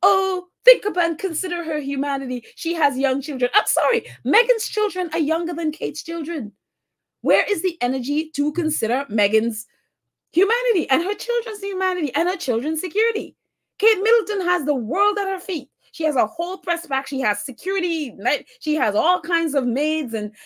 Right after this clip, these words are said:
and all kinds of staff working for her. So she is completely cocooned. Where is it? Where is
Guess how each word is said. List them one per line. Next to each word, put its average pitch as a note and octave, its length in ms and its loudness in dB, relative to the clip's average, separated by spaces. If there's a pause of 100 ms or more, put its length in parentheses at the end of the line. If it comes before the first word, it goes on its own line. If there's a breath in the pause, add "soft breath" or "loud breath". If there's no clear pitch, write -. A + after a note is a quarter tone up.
(140 loud breath)
and A#3 180 2
all D4+ 200 2
kinds E4 300 0
of B3+ 80 2
staff D4 360 -6
working C#4 420 -4
for D4 280 -6
her. C4 340 -4 (2000)
So E4+ 160 0
she F#4 260 -2
is C4 180 -4 (180)
completely F4 720 4
cocooned. D#4+ 560 -2 (1600)
Where G#4 280 -4
is G4+ 180 -4
it? D#4 180 -6
Where F#4 360 -4
is E4+ 220 -6